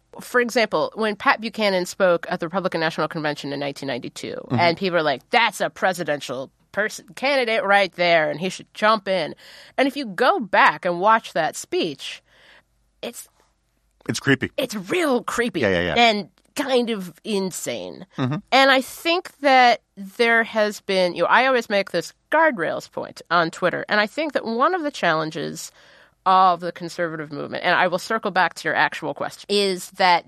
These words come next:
Speaker 1: there has been a tendency for political reasons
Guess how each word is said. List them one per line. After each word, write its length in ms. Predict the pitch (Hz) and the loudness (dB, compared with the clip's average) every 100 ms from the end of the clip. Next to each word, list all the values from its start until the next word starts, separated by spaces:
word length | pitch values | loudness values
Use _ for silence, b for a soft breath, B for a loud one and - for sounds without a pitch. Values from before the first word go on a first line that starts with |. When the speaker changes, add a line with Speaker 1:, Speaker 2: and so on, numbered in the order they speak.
| 170 | -6
Speaker 1:
there 180 | 208 208 | -4 -4
has 260 | 202 175 - | -2 -6 -2
been 200 | 185 170 | -4 -2
a 100 | 175 | -6
tendency 880 | - 370 330 247 - 175 165 160 b b b b _ | -6 -6 -6 -8 -8 -8 -6 -10 b b b b _
for 300 | - 240 220 | 2 2 2
political 440 | 214 220 220 202 | -2 -4 -4 -8
reasons 640 | 180 175 160 151 143 151 | -6 -4 -4 -6 -8 -10